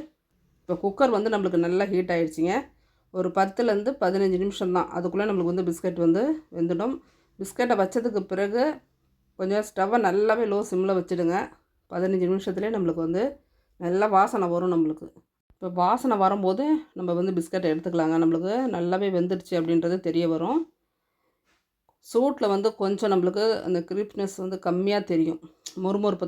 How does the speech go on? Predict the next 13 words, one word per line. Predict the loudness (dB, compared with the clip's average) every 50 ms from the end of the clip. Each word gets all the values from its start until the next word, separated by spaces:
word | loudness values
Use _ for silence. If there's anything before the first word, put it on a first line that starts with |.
| 0 2
தன்மை, | 2 2 2 0 -2
பிஸ்கட்டுடைய | -4 -4 -6 -4 -2 -2 0 0 0 0 -2
மொறுமொறுப்பு | -2 -2 -2 -2 -4 -4 -6 -6
தன்மை | -6 -4 -6 -6 -4 -2
கம்மியா | 0 2 2 2 0 0 -2 -2
தெரியும். | -2 -2 0 2 4 4
ஆறுனதுக்கு | 4 4 2 0 -2 -2 -2 -4 -4 -4
பிறகு | -4 -4 -2 -2 -2 0
நல்லாவே | 0 0 0 0 0 0 0 0
நம்மளுக்கு | 0 0 0 0 0 -2 -2 -2 -4 -8 _ _ _ -20 -20 _ _ -8 -4
மொறுமொறுன்னு | -4 -2 0 0 0 2 2 2 2
ஆயிடுங்க | 2 2 2 2 0 0
பிஸ்கட். | -2 -4 -6 -6 -2 0